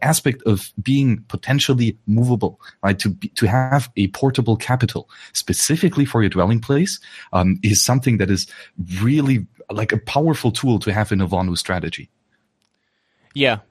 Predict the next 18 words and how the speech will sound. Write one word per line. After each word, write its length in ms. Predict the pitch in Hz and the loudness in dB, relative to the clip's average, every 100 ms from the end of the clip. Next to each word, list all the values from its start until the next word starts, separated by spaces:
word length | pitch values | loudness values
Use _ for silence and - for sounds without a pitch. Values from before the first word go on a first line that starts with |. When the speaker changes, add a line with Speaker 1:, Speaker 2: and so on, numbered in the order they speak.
| _ | _
Speaker 2:
yeah, 280 | 123 113 104 - | 0 0 -2 -6
yeah. 220 | 113 110 | -4 -2
I'm, 240 | 104 113 113 | -2 -2 0
uh, 300 | 113 107 98 - | 2 0 -4 -2
yeah, 180 | 110 - _ _ _ | -2 -4 _ _ _
for 140 | 127 | -4
sure, 280 | 120 131 101 | -2 -2 -2
for 180 | - 127 | -4 -4
sure. 240 | 139 131 | 0 0
And 100 | 98 | 0
e-, 140 | 135 120 | -2 0
even 240 | 139 160 | 0 2
out 180 | 143 - | 0 -2
here, 400 | 110 143 120 98 _ | -4 -4 -4 -10 _
um, 400 | 113 120 117 107 - | -2 -2 -2 -6 -8
I 60 | |
mean, 380 | 120 120 110 101 | -4 -4 -6 -10
uh, 280 | 104 107 104 | -4 -2 -2